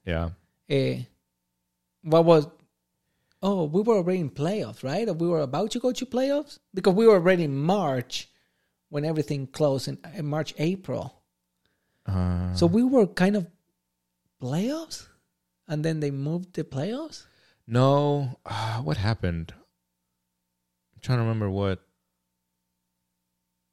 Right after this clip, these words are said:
Speaker 1: Yeah, yeah. I think, uh, he, he stopped the, the games for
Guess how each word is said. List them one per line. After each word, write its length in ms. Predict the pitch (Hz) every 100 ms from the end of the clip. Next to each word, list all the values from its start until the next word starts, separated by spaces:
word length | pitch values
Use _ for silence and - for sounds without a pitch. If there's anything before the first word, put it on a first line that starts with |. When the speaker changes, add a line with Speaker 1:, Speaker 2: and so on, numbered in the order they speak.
| _ _ _ 117
Speaker 1:
Yeah, 300 | 127 120 104 - _
yeah. 100 | 120
I 60 | 110
think, 320 | 123 120 -
uh, 340 | 123 104 95 - -
he, 680 | - 117 107 104 104 101 92
he 180 | - -
stopped 480 | - 107 107 -
the, 520 | 101 92 87 82 - - _ -
the 100 | 92
games 420 | 98 98 98 -
for 760 | - 95 85 82 50 - -